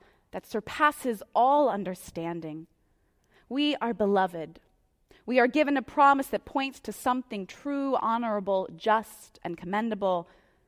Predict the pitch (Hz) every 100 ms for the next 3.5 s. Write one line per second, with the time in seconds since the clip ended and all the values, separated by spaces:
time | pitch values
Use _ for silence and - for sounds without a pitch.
0 | _ _ _ _ _ 208 240 240 240 294
1 | 320 269 254 - 240 196 196 202 202 -
2 | 170 175 151 190 190 180 - - - -
3 | 156 156 143 131 170